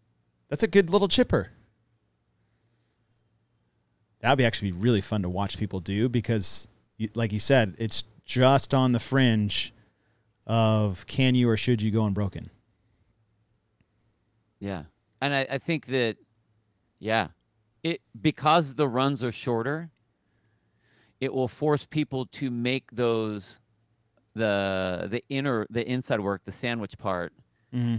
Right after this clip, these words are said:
Speaker 2: Like now it, it's, it, it will appear to count more. So they will put more into those rather than going, "Let me just get through it.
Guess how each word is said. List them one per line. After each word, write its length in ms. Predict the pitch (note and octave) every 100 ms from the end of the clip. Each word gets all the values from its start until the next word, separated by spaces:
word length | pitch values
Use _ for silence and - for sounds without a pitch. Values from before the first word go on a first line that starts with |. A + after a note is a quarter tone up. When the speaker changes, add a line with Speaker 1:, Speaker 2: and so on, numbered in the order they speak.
| G2+
Speaker 2:
Like 100 | A2
now 200 | B2 B2+
it, 100 | G#2+ -
it's, 280 | B2+ - E3+
it, 140 | E3 E3
it 160 | F#3
will 160 | E3+ D#3
appear 380 | C#3 - E3+ E3+
to 140 | - A#2
count 400 | - C3 B2 A2+
more. 280 | G2+ F#2 F2+
So 140 | C#3
they 180 | A#2 B2
will 160 | C3 B2
put 240 | - C#3+
more 200 | B2 A2+
into 280 | A#2 A2 G#2+
those 360 | G2+ F#2+ F#2+ -
rather 260 | A2 A2
than 220 | G#2 G#2+ G2+
going, 420 | G#2+ G#2 G2 F#2 - - -
"Let 80 | C3
me 80 | D3
just 200 | D3+ -
get 160 | D#3 -
through 240 | C#3 C3+
it. 180 | B2+